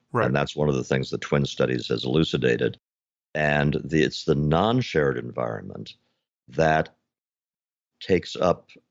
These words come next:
Speaker 2: almost all of that fifty percent of personality characteristics that is not explained by genes. Non-shared environment can be all sorts of things. Uh, it can be you had different teachers in schools, you ran with different peer groups.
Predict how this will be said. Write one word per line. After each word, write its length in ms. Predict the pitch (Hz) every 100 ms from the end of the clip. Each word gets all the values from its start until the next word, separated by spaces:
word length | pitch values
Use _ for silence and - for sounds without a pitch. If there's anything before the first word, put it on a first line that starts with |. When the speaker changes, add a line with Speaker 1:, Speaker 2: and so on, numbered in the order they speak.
| _ _ _ _ _ _ -
Speaker 2:
almost 500 | 120 110 80 76 -
all 300 | 98 98 80
of 80 |
that 240 | 78 76 -
fifty 240 | 95 -
percent 720 | - 71 - 101 69 64 - -
of 180 | 71 69
personality 540 | 87 - 82 98 104
characteristics 880 | 78 67 62 - 60 58 - 71 -
that 120 | 55
is 160 | 73 -
not 160 | 73 67
explained 480 | - 60 64 67 - _ _ _
by 120 | 98
genes. 500 | 92 113 170 196 - - _ _ _ -
Non-shared 580 | 95 117 123 - 117 101
environment 560 | 95 95 95 92 95
can 100 | -
be 120 | 78 85
all 180 | 82
sorts 320 | - 71 69 -
of 80 |
things. 480 | - 57 - - - -
Uh, 140 | 71 55
it 180 | 73 -
can 300 | 80 73 73
be 380 | 73 71 69 - _ _ _ _
you 120 | 78 82
had 200 | 82 76
different 340 | 82 76 -
teachers 400 | - - 73 71
in 100 | 65
schools, 640 | - - 64 60 62 -
you 60 | 65
ran 260 | 69 80
with 160 | 78 67
different 300 | 73 73 -
peer 260 | - 69 67
groups. 360 | 64 55 -